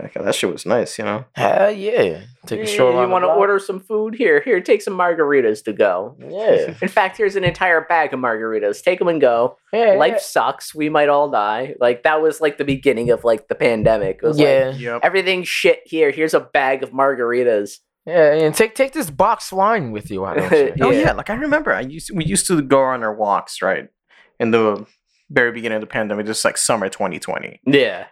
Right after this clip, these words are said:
Speaker 1: And fucking, like, Applebee's, they're, like, selling a gallon of margaritas, a gallon of Long Island iced tea, and a gallon of something else
Speaker 3: Yeah.
Speaker 1: for, like, twenty bucks.
Speaker 2: Yep.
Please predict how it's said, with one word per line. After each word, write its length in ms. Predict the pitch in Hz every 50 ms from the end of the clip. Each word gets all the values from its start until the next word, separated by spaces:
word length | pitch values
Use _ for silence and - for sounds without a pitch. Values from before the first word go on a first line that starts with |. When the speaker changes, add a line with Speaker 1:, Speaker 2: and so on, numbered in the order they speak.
| _ -
Speaker 1:
And 100 | 120 110
fucking, 520 | - - - - - - 135 123 117 110
like, 200 | 110 104 98 - -
Applebee's, 680 | - 131 117 - - 120 110 120 117 113 113 110 - -
they're, 180 | 127 117 113
like, 180 | 107 101 - -
selling 560 | - - - 131 120 117 117 113 110 113 110 - _ _ _ _
a 160 | - 127 123 -
gallon 440 | - 135 127 123 123 123 123 120 120
of 60 | 117
margaritas, 680 | 117 120 120 113 110 110 110 110 113 107 117 113 107 -
a 40 |
gallon 420 | - 113 117 113 110 110 110 110 113
of 100 | 113 104
Long 300 | 113 113 113 110 107 107
Island 320 | 104 107 107 107 104 104
iced 200 | 101 98 - -
tea, 120 | - 113 113
and 80 | 107
a 60 | 104
gallon 480 | 101 98 107 98 95 104 104 104 101 98
of 80 | 95 -
something 420 | - - 104 101 - 95 95 95
else 460 | 92 90 87 90 - - - - - - - - - -
Speaker 3:
Yeah. 220 | 143 143 135 127 113 135
Speaker 1:
for, 60 | 113
like, 200 | 98 92 - -
twenty 280 | - - 107 101 101
bucks. 520 | 95 - 98 82 76 - - - - - - _ _ _ _ _ _ _ _ -
Speaker 2:
Yep. 160 | - - -